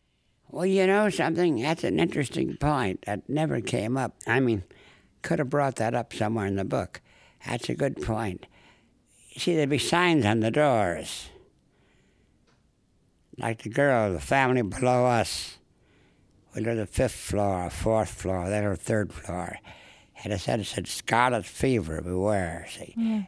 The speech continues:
Speaker 1: And she died of scarlet fever. She was about eight.
Speaker 2: Mm-hmm.
Speaker 1: But this matter of our kids acquainted with the idea of it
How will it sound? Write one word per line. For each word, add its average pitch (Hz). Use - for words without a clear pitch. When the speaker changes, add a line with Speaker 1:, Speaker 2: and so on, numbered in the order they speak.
Speaker 1:
And 95
she 110
died 131
of 92
scarlet 90
fever. 85
She -
was 90
about 92
eight. 90
Speaker 2:
Mm-hmm. 208
Speaker 1:
But 117
this 131
matter 170
of 113
our 135
kids 160
acquainted 120
with 92
the 90
idea 92
of 80
it 78